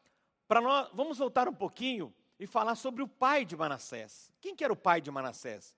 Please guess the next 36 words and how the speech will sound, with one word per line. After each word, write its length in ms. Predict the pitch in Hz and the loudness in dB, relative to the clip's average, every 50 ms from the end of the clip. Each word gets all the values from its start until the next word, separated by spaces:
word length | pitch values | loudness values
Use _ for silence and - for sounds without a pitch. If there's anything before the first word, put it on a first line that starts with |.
| _ | _
O 120 | _ - - | _ -16 -12
rei 240 | 107 131 151 170 | -6 -4 -4 -4
Ezequias. 720 | 175 160 139 165 156 _ - 156 147 120 - - - - _ _ _ _ _ _ _ _ _ _ _ _ _ _ _ _ | -4 -6 -8 -12 -16 _ -20 -20 -20 -20 -20 -20 -20 -20 _ _ _ _ _ _ _ _ _ _ _ _ _ _ _ _
Alguém 420 | - 170 208 185 170 247 277 294 262 | 2 2 2 4 2 0 0 0 0
que, 520 | - - 247 233 202 170 - - - _ _ _ _ _ _ _ _ _ _ _ _ _ _ _ _ _ - | -2 -4 -2 0 0 0 0 -2 -10 _ _ _ _ _ _ _ _ _ _ _ _ _ _ _ _ _ -20
diferente 640 | 151 143 190 233 - - 226 202 190 214 220 - 196 | -14 -6 -6 -6 -2 0 0 0 2 0 -2 -4 -8
do 120 | 170 180 | -12 -14
filho 400 | - - - 214 233 240 214 185 | -14 -8 -4 -2 -2 0 0 -2
aqui, 400 | 160 - - 220 226 214 175 - - _ _ _ _ | -4 -4 -4 -2 -2 -2 -2 -4 -8 _ _ _ _
que 80 | - 151 | 0 0
a 60 | 147 | 0
Bíblia 280 | 139 190 202 196 185 | 2 -2 -2 -2 -4
fala 420 | - - 185 190 196 190 180 156 - - - _ _ _ | 0 2 4 4 6 6 4 2 0 -2 -10 _ _ _
que 120 | - 180 196 | -6 0 4
ele 400 | 196 202 208 208 202 196 175 202 - - _ _ | 4 4 4 4 2 0 -2 -2 -4 -14 _ _
fez 240 | 180 190 196 160 180 | -4 -4 -4 -4 -6
o 40 | |
que 120 | 160 - 190 | -4 0 2
era 120 | 180 156 | 2 2
mal 460 | 135 127 151 170 190 202 220 240 247 | 2 0 2 4 4 6 6 6 4
perante 420 | 240 - 196 180 180 185 170 - 175 | 2 0 0 0 0 -2 -2 -4 -8
ao 60 | 151 | -10
Senhor, 540 | - - 175 156 156 165 202 254 320 262 - - - _ | -8 -8 -10 -6 -2 2 2 2 2 2 -2 -10 -20 _
Ezequias 760 | - 135 143 131 165 156 - - 226 269 277 285 247 202 - - - _ _ _ | -8 -8 -6 -4 -6 -6 -6 -6 -4 0 2 2 2 2 0 -8 -18 _ _ _
fez 220 | - 190 196 185 | -4 -4 -2 -4
o 60 | 202 | -6
que 120 | - - 208 | -2 0 2
era 140 | 214 214 | 2 2
bom 400 | 196 151 156 220 262 302 320 285 | 2 2 2 4 4 4 4 2
perante 400 | 208 - 196 190 214 226 185 - | 2 -2 0 0 0 -2 -2 -4
aos 160 | 190 165 131 175 | -8 -6 -2 0
olhos 240 | 185 185 170 131 | 0 0 -2 -4
do 80 | 127 135 | -10 -16
Senhor. 480 | - - 151 135 123 120 113 101 87 - _ _ _ _ _ _ _ _ | -18 -16 -16 -12 -8 -6 -6 -6 -6 -10 _ _ _ _ _ _ _ _
Ezequias 460 | - - 170 - - 208 240 247 214 | -4 -4 -4 -4 -2 0 2 2 2
é, 120 | 240 233 | 2 0